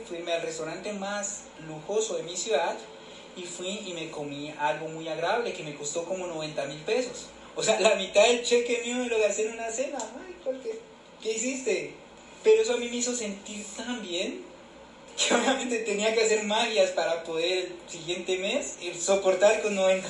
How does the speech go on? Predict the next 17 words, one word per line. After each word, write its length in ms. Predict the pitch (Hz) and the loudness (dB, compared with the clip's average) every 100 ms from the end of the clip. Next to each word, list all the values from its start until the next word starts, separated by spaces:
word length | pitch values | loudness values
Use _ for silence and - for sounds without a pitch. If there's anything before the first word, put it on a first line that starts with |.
| 196 | -4
mil 140 | 202 | -4
pesos. 360 | - 220 233 202 | 2 4 4 0
Yo 80 | 190 | -4
no 80 | 185 | -4
sabía 240 | 170 156 | -2 -2
qué 120 | 151 | -2
hacer, 140 | 147 170 | -6 -2
pero 140 | 170 | 0
alguien 180 | 180 202 | 0 0
me 80 | 202 | -4
dijo, 160 | 185 165 | -6 -4
"Ve 260 | 165 214 - | 0 0 0
y 60 | 180 | -4
compra 440 | - 180 196 196 | -8 -4 2 2
algo 200 | 202 202 | 2 0
para 180 | 202 175 | -2 -2
ti". 260 | 170 247 | -2 -6